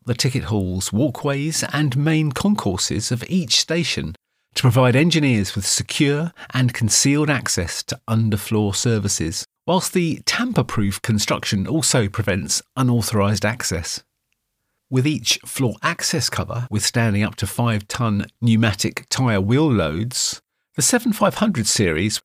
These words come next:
was also supplied in a range of configurations, including singles, multi-parts and ducts, to provide unobstructed access to rodding points and winch systems and electrical pits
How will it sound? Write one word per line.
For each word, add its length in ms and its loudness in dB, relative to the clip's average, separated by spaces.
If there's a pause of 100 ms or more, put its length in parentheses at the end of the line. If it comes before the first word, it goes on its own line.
(140)
was 280 0
also 380 2
supplied 460 0
in 80 2
a 100 0
range 440 2
of 100 -4
configurations, 1120 -2
including 640 0 (240)
singles, 760 0 (180)
multi-parts 920 0
and 380 -2
ducts, 680 -4 (300)
to 100 -6
provide 460 2 (100)
unobstructed 800 0
access 480 -2
to 320 0
rodding 380 2
points 480 -2
and 320 -2
winch 340 2
systems 720 -2 (340)
and 360 2
electrical 440 -2
pits 560 -4